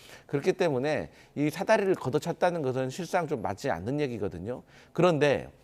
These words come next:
이러한 정부의 대책에 대해서 국민들이 체감을 못하고 야당에게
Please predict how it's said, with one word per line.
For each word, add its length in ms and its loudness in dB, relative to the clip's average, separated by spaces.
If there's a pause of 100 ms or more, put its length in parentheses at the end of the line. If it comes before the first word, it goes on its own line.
(380)
이러한 380 6
정부의 580 2
대책에 560 4
대해서 680 -2 (260)
국민들이 500 0
체감을 440 2
못하고 680 -4 (260)
야당에게 840 4